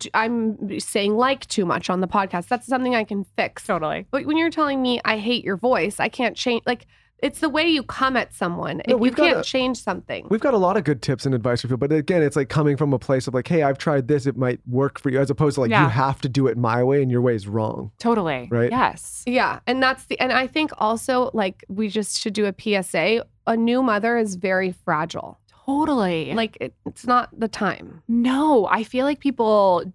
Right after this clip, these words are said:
Speaker 2: don't know. I also did not know that before I had a baby, though. Like, I feel so regretful about how I treated friends who had babies, and I'd be like, "Oh my God, like, yahoo, that's amazing." And I'm like, "She was probably so unwell." When I was, like, two days after she had her baby, I'm like,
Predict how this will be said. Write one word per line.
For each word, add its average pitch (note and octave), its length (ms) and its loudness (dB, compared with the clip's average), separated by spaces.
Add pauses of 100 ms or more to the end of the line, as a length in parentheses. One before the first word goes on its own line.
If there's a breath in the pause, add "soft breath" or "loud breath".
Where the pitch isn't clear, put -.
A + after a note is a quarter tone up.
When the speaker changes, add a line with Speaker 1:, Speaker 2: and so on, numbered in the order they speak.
Speaker 2:
don't G3+ 300 0
know. G#3 160 0
I A#3 180 4
also D4 340 4
did G3 160 0
not F#3+ 220 2
know G3 180 2
that E3+ 160 2
before F3 340 -2
I E3 60 0
had E3 160 -6
a D3+ 60 -8
baby, A#2 320 -10
though. E2 300 -8 (280 soft breath)
Like, G#3+ 240 2
I F#3+ 220 2 (180)
feel F#3+ 200 0
so G3 220 0
regretful F#3 600 0
about E3 200 2
how F#3+ 200 0
I F3+ 120 2
treated F3+ 440 -2
friends F#3 380 -2
who G#3 100 0
had F#3 240 -2
babies, F3+ 320 -2
and F#3 80 -2
I'd F3+ 100 -4
be A#3 100 2
like, B3 200 2
"Oh G#4+ 140 2
my D5+ 80 2
God, D#5+ 460 4 (160)
like, G4+ 100 -12
yahoo, D#5+ 600 4
that's D#5 140 0
amazing." C5+ 420 2
And A#4 100 2
I'm G#4 100 2
like, E4 200 2
"She - 320 -2
was D4+ 180 -4
probably G#3+ 440 -4
so D#3+ 420 -6
unwell." D#3 460 -2
When F#3 100 -6
I - 80 -8
was, F3+ 140 -12
like, - 140 -10
two - 160 -6
days E3 180 -2
after D#3+ 260 0
she F#3 140 -6
had E3 100 2
her D#3 80 -2
baby, - 260 -8
I'm - 100 -6
like, G3+ 180 0